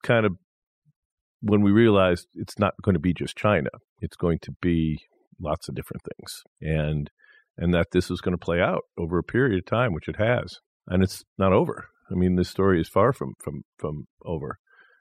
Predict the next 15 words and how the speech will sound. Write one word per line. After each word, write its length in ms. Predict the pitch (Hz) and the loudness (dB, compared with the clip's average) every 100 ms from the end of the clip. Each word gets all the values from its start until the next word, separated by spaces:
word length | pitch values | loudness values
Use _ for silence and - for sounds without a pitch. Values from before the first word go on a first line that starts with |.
| _ | _
whether 280 | - 82 80 | -8 -4 -2
it's 160 | 73 - | -2 -4
China 320 | - 90 90 | -2 0 0
itself 420 | 73 - 82 95 | -2 -2 -2 -2
or 100 | 76 | -8
the, 240 | 73 78 - _ - | -6 -8 -8 _ -14
or 140 | 87 80 | -10 -8
the 120 | 80 | -8
hard 180 | 87 82 | -8 -8
commodity 400 | - 80 85 85 82 | -6 -6 -4 -6 -6
com-, 200 | 85 87 _ _ _ _ - | -8 -8 _ _ _ _ -10
companies 440 | - 92 95 92 87 | -4 -2 0 -2 -2
or 80 | 69 | -8
the 80 | |
countries. 560 | - 110 127 64 - - | -4 -4 -2 -6 -6 -14